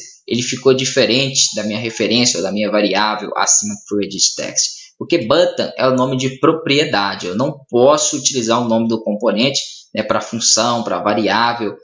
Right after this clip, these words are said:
pra nada aqui que seja de referência, que não seja o componente. Então aqui eu posso trocar, eu posso colocar um T só, eu posso colocar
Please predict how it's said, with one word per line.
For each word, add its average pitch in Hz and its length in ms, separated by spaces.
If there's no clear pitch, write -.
pra 117 200
nada 135 480
aqui 127 540
que 123 80
seja 123 400
de 127 160
referência, 135 760
que - 80
não 240 160
seja 160 280
o 156 60
componente. 143 560
Então 190 140
aqui 185 100
eu 214 100
posso 202 240
trocar, 175 400
eu - 60
posso - 180
colocar 131 240
um 131 140
T 143 120
só, 131 280
eu 131 80
posso - 240
colocar 107 460